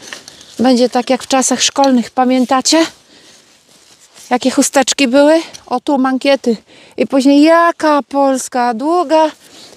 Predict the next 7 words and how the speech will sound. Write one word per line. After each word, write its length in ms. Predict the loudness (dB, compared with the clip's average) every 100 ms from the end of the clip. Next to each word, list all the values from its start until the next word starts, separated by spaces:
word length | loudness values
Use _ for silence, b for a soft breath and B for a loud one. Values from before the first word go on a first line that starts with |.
| -4
jaka 600 | 0 2 2 2 0 0
Polska 480 | 0 0 0 -4 -8
szeroka. 520 | -8 -6 -6 -6 -10 -16 _ b b b b _ -2
Rękawy 580 | 2 2 2 0 0 0
wyszlifowane 840 | 0 2 0 0 0 2 2 2
do 120 | 2
białości. 680 | 2 4 2 2 -2 -6 -10